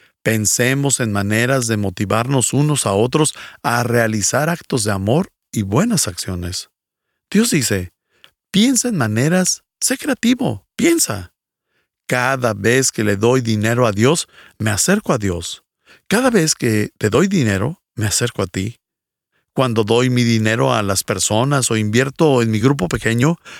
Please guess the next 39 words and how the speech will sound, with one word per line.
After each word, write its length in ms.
me 120
acerco 440
más 260
a 120
ellos. 480
Cada 400
vez 260
que 140
compras 420
una 220
tarjeta 800
o 480
una 180
pequeña 420
nota 380
para 200
animar 480
o 80
motivar 720
y 80
se 100
la 160
das 240
a 160
alguien, 380
estás 580
invirtiendo 680
en 80
el 120
fondo 320
mutuo. 480
Cada 420
vez 360
que 220
haces 400
o 80
compras 420
una 160
comida 500